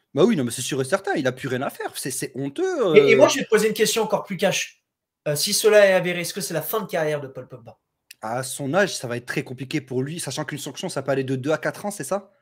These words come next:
Speaker 2: Quatre ans
Speaker 1: Mais c'est
Speaker 2: maximum.
Speaker 1: mi-, ouais, quatre ans maximum, je crois, deux, deux minimum. Euh, ça va être très compliqué quand même de, de se retourner. S'il y arrive, tant mieux, mais ce sera pas au haut niveau. Pour moi, c'est, c'est,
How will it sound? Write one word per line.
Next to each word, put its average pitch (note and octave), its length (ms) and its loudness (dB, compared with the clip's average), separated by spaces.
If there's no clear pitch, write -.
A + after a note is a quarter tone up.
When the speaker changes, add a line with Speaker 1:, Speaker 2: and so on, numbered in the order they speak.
Speaker 2:
Quatre D3+ 260 -4
ans D#3 60 -2
Speaker 1:
Mais D3+ 100 4
c'est C#3+ 160 2
Speaker 2:
maximum. - 280 -6
Speaker 1:
mi-, C#3+ 60 2
ouais, C#3 120 6
quatre C#3 220 0
ans D3 60 -2
maximum, D3+ 420 -2
je - 60 -14
crois, B2 160 0
deux, C3+ 220 0
deux C#3 260 0
minimum. C#3+ 420 2
Euh, C3 300 6
ça C3 180 0
va B2 80 0
être C3 120 -2
très - 280 4
compliqué D3+ 480 -2
quand C#3+ 140 2
même D3 160 2
de, C3+ 100 0
de C3+ 100 0
se C3 160 -2
retourner. C#3+ 400 0
S'il D3 280 -4
y D#3+ 60 4
arrive, D#3+ 400 2
tant D#3+ 160 10
mieux, F#3 260 10
mais D3+ 400 2
ce - 160 -10
sera C#3 160 -2
pas D3 100 2
au C3+ 120 6
haut B2+ 80 4
niveau. B2 420 -2
Pour B2+ 140 -4
moi, D3 160 0
c'est, - 140 -8
c'est, G#2+ 400 -6